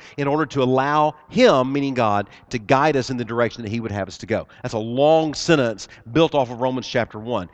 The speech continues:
So I don't have time to say a lot about Romans one. I may save that for this series that we're gonna do probably next spring. But in Romans chapter one, Paul talks about the fact that in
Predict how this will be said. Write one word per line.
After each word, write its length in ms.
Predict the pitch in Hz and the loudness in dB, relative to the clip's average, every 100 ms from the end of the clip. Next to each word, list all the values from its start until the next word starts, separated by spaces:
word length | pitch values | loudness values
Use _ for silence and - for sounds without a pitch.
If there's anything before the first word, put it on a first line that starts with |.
| - - | -18 -2
So 300 | - 135 - _ _ _ | 2 2 2 _ _ _
I 60 | 131 | 0
don't 100 | 165 | 2
have 100 | 175 | 2
time 180 | 170 151 | 2 0
to 60 | |
say 140 | 139 151 | 2 2
a 40 | |
lot 200 | 139 139 | 4 4
about 240 | 139 127 123 | 4 2 0
Romans 320 | 123 120 107 | -4 -6 -10
one. 340 | 117 117 107 - - | -4 -2 -2 -6 -8
I 60 | 117 | 0
may 160 | 135 | 0
save 360 | 127 - 143 131 | 2 2 2 2
that 200 | 120 - | 0 0
for 140 | 110 | -4
this 160 | 101 120 | -4 -6
series 420 | - 143 131 104 | -4 -4 -4 -6
that 80 | 98 | -8
we're 120 | 110 | -10
gonna 160 | 117 104 | -10 -8
do 280 | 107 104 | -8 -8
probably 300 | 92 120 117 | -8 -8 -6
next 240 | 110 104 - | -8 -10 -12
spring. 440 | - 123 104 87 - _ _ - - | -14 -10 -10 -10 -16 _ _ -16 -2
But 80 | 156 | 0
in 120 | 156 | 2
Romans 340 | 170 226 262 | 2 2 0
chapter 320 | - 220 165 156 | 2 2 2 -4
one, 300 | 160 143 135 | -2 -2 -2
Paul 320 | - 220 214 | 0 2 2
talks 500 | - - 262 302 - | 0 0 2 2 0
about 240 | 160 135 | 0 0
the 80 | 127 | -2
fact 340 | - 131 120 - - | 2 2 2 -4 -4
that 140 | - 175 | 0 4
in 120 | 196 | 2